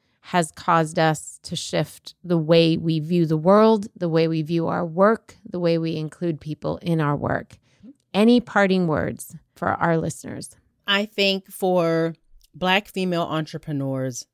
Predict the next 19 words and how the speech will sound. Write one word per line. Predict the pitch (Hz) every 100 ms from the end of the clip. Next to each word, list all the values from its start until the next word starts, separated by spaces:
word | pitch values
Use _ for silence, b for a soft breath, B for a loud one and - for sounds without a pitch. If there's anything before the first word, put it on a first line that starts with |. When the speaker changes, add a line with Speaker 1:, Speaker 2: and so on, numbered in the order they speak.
| _ _ _ _ _ _
Speaker 2:
it | 175 185 -
is | 175 165 170 160 160 _ - 147
being | 180 175 170
able | 165 160 160
to | - 151
be | 156 143
clear | - 160 165 160 -
on | 147 139 139 -
what | 143 143 165
it | 185 -
is | 165 165 165
that | 143 135
you | 165 180
want | 170 156 _
people | 180 160 151
to | -
know | 143 143
you | 147 147
for | 139 - 139 156 208